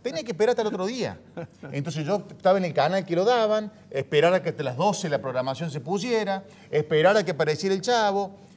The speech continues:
Mi hijo no, mi hijo quieren ver el programa que quieren ver ahora, entran en la tabla, hacen tiqui, tiqui, tiqui y lo ven en el acto. Y yo siento que las sociedades tenemos ese síndrome, el síndrome del ya. Entonces, cuando vos le hablas a la gente de que una ciudad se construye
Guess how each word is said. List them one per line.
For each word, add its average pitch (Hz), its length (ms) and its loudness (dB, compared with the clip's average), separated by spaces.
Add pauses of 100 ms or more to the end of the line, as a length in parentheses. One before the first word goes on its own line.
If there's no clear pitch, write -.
Mi 208 120 -6
hijo 233 260 -10
no, 262 200 -2
mi 180 140 -4
hijo 180 160 -6
quieren 170 240 -4
ver 180 140 -2
el 127 320 -6
programa 160 340 2
que 151 100 -6
quieren 180 200 -8
ver 190 100 -6
ahora, 214 340 -2
entran 147 360 -8
en 143 80 -4
la 143 120 -4
tabla, 262 220 -4
hacen 143 220 -8
tiqui, 190 200 -10
tiqui, 190 240 -10
tiqui 240 180 -12
y - 40 -8
lo 180 80 -6
ven 190 140 -4
en 175 80 -6
el 185 100 -6
acto. 127 380 -8 (600)
Y 220 100 -4
yo 294 100 -6
siento 285 340 -10
que 208 100 -10
las 202 120 -8
sociedades 208 400 -8
tenemos 220 360 -6
ese 185 120 -8
síndrome, 117 460 -12 (400)
el 160 140 -2
síndrome 226 360 -4
del 127 140 -6
ya. 170 240 -4 (520)
Entonces, 165 260 -6
cuando 196 180 -2
vos 302 120 -6
le 440 60 -4
hablas 247 220 0
a 208 60 2
la 185 80 -4
gente 139 480 -4 (280)
de 139 160 -6
que 208 100 -10
una 302 140 -2
ciudad 214 220 2
se 220 160 -8
construye 135 960 -6